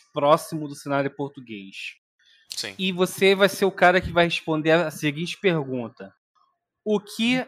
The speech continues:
Speaker 1: a comunidade precisa saber sobre os portugueses da Sharks?
Speaker 2: Cara, é... você pegou os dois, dois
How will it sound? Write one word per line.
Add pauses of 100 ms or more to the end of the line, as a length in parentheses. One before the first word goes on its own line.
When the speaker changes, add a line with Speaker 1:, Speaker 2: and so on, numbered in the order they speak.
Speaker 1:
a
comunidade
precisa
saber
sobre
os
portugueses
da
Sharks? (1000)
Speaker 2:
Cara, (800)
é... (220)
você
pegou
os
dois, (340)
dois